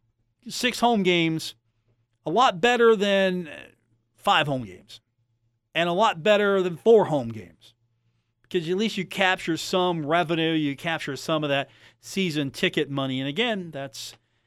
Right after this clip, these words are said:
how you get in. And it's gonna be a limited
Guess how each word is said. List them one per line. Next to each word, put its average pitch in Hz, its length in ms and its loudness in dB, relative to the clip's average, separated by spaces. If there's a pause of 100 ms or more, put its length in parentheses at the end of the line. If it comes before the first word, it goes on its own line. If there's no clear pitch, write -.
(520)
how - 220 -6
you 185 180 0
get 208 180 2
in. 160 380 0 (520)
And 131 280 -12
it's 131 160 -12
gonna 170 160 -2
be 165 140 2
a 156 80 2
limited 180 540 -2